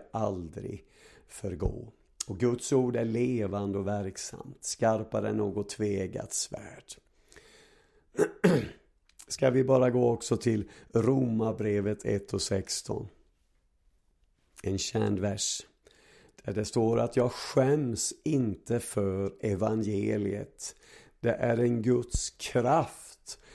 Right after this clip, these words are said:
till frälsning för var och en som tror." Det här med att inte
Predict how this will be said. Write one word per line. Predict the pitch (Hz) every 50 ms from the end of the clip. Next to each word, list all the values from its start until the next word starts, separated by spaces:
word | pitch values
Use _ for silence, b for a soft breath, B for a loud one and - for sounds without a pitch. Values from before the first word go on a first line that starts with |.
| B B B
till | - - 123 104
frälsning | - - 117 113 110 101 92 85 - - - 101 95 95 92 90
för | - -
var | 104 92 98 95 92 92 90
och | 98 98
en | 98 98 101 101
som | - - 101 95 90
tror." | - - - - - - 131 - - 123 - - - _ _ _ _ _ _ _ _ b b b b b b b b b b b b b b b b b b b b b b b b b b b b
Det | - 117
här | 120 120 117
med | 113 117 117 117
att | 113 -
inte | 143 131 127 123 - 123 117 113